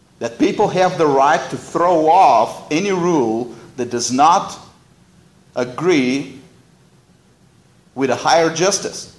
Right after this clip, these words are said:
A justice that is higher than any government, higher than any individual, however powerful he is, justice that comes directly from God. Now, everything at the time that I knew about America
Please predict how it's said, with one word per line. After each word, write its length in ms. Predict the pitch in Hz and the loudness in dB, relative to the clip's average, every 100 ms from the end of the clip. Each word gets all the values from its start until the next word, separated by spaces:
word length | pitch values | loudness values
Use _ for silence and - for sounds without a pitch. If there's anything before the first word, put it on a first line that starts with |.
| _ - | _ -6
A 100 | 135 | -4
justice 520 | 156 226 - 190 156 | 2 2 2 -4 2
that 180 | 165 147 | 4 4
is 220 | 135 - | 0 -6
higher 400 | - 196 214 214 | 0 2 4 2
than 220 | 165 180 | 0 -2
any 160 | 185 180 | -2 -2
government, 560 | 151 127 135 147 156 - - - | 0 0 0 -2 -4 -8 -20 -8
higher 320 | - 151 175 | 2 4 4
than 200 | 147 151 | 0 -2
any 240 | 170 190 | -2 -2
individual, 720 | 190 190 160 180 139 127 123 - | -4 -4 0 0 2 -2 -2 -2
however 420 | 147 143 170 175 | 2 4 4 2
powerful 680 | 175 185 170 170 139 135 110 | 0 2 4 4 0 -4 -4
he 240 | 120 110 | -2 -2
is, 380 | 107 123 - - - - - | -2 -4 -8 -16 -20 -20 -6
justice 640 | 165 208 - 151 139 139 | 0 0 0 0 0 -2
that 240 | 131 123 - | -4 -4 -4
comes 420 | 170 123 110 120 | -2 -2 -4 -8
directly 380 | 117 120 117 107 | -4 -4 -4 -10
from 220 | 110 95 | -10 -2
God. 300 | 117 82 - - - _ _ _ _ _ _ _ - - _ _ _ _ _ _ | 0 0 -2 -14 -20 _ _ _ _ _ _ _ -20 -20 _ _ _ _ _ _
Now, 140 | 151 170 | 2 4
everything 460 | 226 226 226 208 | 4 2 2 0
at 100 | 185 | 0
the 80 | 143 | -2
time 400 | - 156 170 139 | 0 4 4 4
that 160 | 127 135 | 2 4
I 220 | 156 160 | 4 4
knew 160 | 147 139 | 2 4
about 260 | 131 131 | 4 4
America 640 | 117 139 156 139 117 117 | 4 0 0 0 -2 -4